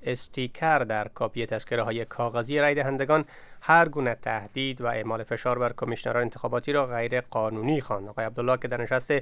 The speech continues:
شورای وزیران صحبت می‌کرد گفت که مسئله نصب استیکر در کاپی تذکره‌های کاغذی رای دهندگان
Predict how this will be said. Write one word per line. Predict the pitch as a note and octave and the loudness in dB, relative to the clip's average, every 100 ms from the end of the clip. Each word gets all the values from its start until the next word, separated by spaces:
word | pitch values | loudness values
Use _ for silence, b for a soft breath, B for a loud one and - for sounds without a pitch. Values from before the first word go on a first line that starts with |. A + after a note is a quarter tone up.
| B B B B B | B B B B B
شورای | - B2+ C3 C3 | 0 2 4 2
وزیران | A#2+ A#2 B2 A2 B2 D3+ | 0 2 0 2 2 2
صحبت | D#3+ E3 D3+ E3 D#3+ | 2 -2 2 0 0
می‌کرد | D3+ C#3+ C#3+ C#3 | -2 0 -2 0
گفت | C3+ | -2
که | - | -2
مسئله | B2+ B2 A#2 C3 A#2+ | -2 -2 -2 -2 -2
نصب | A#2 A#2 C3 | 0 -2 -2
استیکر | B2+ C#3+ C3 D3+ | -4 -2 0 0
در | D3 C#3 | 2 2
کاپی | C3+ B2+ C3+ | 0 0 0
تذکره‌های | C3 B2 B2+ B2+ B2 | -2 -2 -4 -4 -2
کاغذی | B2+ B2+ C#3 D#3+ | 0 0 0 0
رای | D3 C#3 | 0 0
دهندگان | C3+ C3+ C#3+ E3+ | -2 -2 2 2